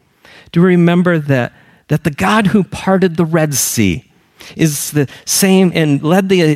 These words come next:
Israelites through the wilderness threshold, is the same God who came to earth and redeemed us?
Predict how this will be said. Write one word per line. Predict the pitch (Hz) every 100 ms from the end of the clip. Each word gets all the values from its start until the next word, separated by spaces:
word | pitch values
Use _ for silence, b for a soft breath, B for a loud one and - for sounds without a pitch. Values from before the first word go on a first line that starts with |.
| 156
Israelites | 156 175 156 139 -
through | 156
the | 135 123
wilderness | 127 131 135 120 - -
threshold, | 117 113 117 117
is | 185 180
the | 180
same | 165 - 170 196 202 160
God | 117 85 80 - B B B
who | 170
came | - - 175 185
to | 160 -
earth | 139 143 147
and | 131
redeemed | 117 107 110 110 92
us? | 82 - -